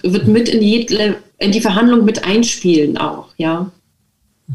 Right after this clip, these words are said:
Speaker 1: Dass wir als Menschen da ja auch mit dabei sind. Es wird keiner das zulassen, dass solche Dinge nicht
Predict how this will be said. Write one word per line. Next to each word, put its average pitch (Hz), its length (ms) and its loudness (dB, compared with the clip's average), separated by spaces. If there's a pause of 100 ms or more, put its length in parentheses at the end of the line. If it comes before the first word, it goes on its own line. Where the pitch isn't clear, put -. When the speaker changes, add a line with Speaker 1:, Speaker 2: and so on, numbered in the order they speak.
(160)
Speaker 1:
Dass - 180 -4
wir 226 220 0
als 190 220 -4
Menschen 214 400 0
da 190 80 0
ja 185 200 -2
auch 214 200 -2
mit 196 180 0
dabei 180 320 -2
sind. 165 320 -2
Es - 140 -6
wird 202 160 -4
keiner 254 560 -2 (1600)
das 208 360 -4
zulassen, 196 640 2
dass 175 180 0
solche 180 280 -2
Dinge 226 560 2 (120)
nicht 233 560 0